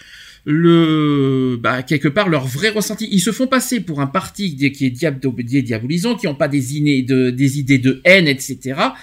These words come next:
Alors qu'en fait, dans, dans la, alors qu'en fait, profond, euh, leurs idées profondes et quand on voit le, le, le vrai visage, eh ben, c'est, c'est, ce n'est finalement que de la haine qu'on voit.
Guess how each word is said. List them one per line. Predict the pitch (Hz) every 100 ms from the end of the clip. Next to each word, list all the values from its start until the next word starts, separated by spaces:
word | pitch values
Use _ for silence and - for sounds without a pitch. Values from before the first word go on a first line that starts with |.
| - - -
Alors | 131 151
qu'en | - 127
fait, | - - 277 262
dans, | 131 135 131 131
dans | 131
la, | 135 135
alors | - 135 135
qu'en | 139
fait, | - 175 123
profond, | - 147 147 139
euh, | 120 113 98 - - - - 143
leurs | 147 135
idées | 170 165
profondes | 165 160 180 151
et | 143
quand | 139
on |
voit | 131 139 139
le, | 127 127
le, | 127 135
le | 127 139
vrai | 131 165
visage, | 147 143 185 269 240 - - - - - _
eh | -
ben, | 117
c'est, | - 123
c'est, | 139 135
ce | 127 -
n'est | 160 147
finalement | - 143 143 170
que | 170 240
de | 240
la | 254
haine | 247 -
qu'on | 160
voit. | 143 135